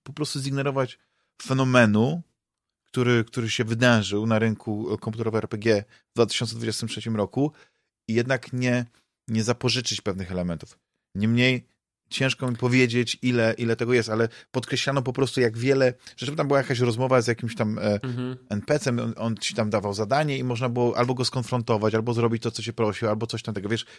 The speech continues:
Speaker 1: i ta swoboda,
Speaker 2: Wszystko, co możesz
Speaker 1: ona
Speaker 2: zrobić w dziewięćdziesięciu procentach R P G-ów tak naprawdę.
Speaker 1: Tak, dokładnie, ale, ale, y,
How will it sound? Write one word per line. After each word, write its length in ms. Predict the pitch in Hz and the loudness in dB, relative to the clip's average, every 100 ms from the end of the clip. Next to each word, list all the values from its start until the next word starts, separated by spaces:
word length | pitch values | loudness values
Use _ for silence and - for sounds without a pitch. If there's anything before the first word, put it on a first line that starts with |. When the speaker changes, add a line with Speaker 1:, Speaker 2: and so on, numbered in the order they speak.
| _ - | _ -8
Speaker 1:
i 60 | |
ta 100 | 117 | -2
swoboda, 520 | 113 - 117 120 123 113 | -2 0 2 4 6 6
Speaker 2:
Wszystko, 220 | 135 233 | 6 4
co 160 | - | 2
możesz 220 | 202 190 196 | 2 2 2
Speaker 1:
ona 80 | |
Speaker 2:
zrobić 320 | 170 185 180 151 | 2 2 2 -4
w 180 | - _ | -12 _
dziewięćdziesięciu 580 | 151 160 165 165 165 202 | -6 -4 -4 -4 -4 -4
procentach 440 | 160 156 165 160 | -4 -4 -2 -2
R 160 | 165 156 | -2 0
P 80 | 170 | -2
G-ów 260 | - 120 | -2 -6
tak 240 | - - - | -8 -8 -6
naprawdę. 420 | 127 123 113 120 | -4 -2 -2 0
Speaker 1:
Tak, 420 | 160 160 92 98 | 4 4 4 2
dokładnie, 560 | 120 - 175 117 95 - | 0 2 2 2 0 0
ale, 260 | 110 120 120 - - - | 2 2 2 -8 -20 -12
ale, 200 | - 107 | -2 0
y, 420 | 117 - 101 95 | 0 -2 -6 -4